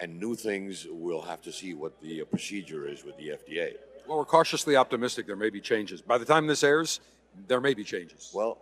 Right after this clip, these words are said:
Speaker 1: I'm, I'm, we're all hoping, and hope is eternal, but we still have it in front of us, and deadlines are deadlines. Until they're changed, we have to meet 'em, and the protocol, until it changes, it's there.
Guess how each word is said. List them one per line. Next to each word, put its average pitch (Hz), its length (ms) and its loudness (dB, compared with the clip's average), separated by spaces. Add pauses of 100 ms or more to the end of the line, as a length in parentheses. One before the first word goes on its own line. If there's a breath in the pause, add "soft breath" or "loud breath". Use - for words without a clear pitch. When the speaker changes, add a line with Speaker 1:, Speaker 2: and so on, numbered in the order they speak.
Speaker 1:
I'm, 80 180 -2
I'm, 80 160 -6 (200)
we're 87 220 4
all 98 80 6
hoping, 87 480 0
and 73 180 -10
hope 90 340 0
is 76 120 -4
eternal, 82 480 -6
but 76 240 -6 (140)
we 73 460 -14 (280)
still 104 320 -2
have 82 240 0
it 76 60 -10
in 76 100 -16
front 90 240 -6
of 71 100 -6
us, 73 320 -10
and 76 120 -14
deadlines 78 540 -4
are 78 80 -6
deadlines. 67 680 -8 (400 soft breath)
Until 78 320 -8
they're 80 100 -6
changed, 85 400 -8
we 80 100 -8
have 76 180 -10
to 78 100 -14
meet 80 180 -8
'em, 85 160 -12 (460 soft breath)
and 73 160 -10
the 78 80 -10
protocol, 80 720 -4
until 76 280 -10
it 73 80 -12
changes, 82 480 -10
it's 76 200 -14
there. 62 340 -10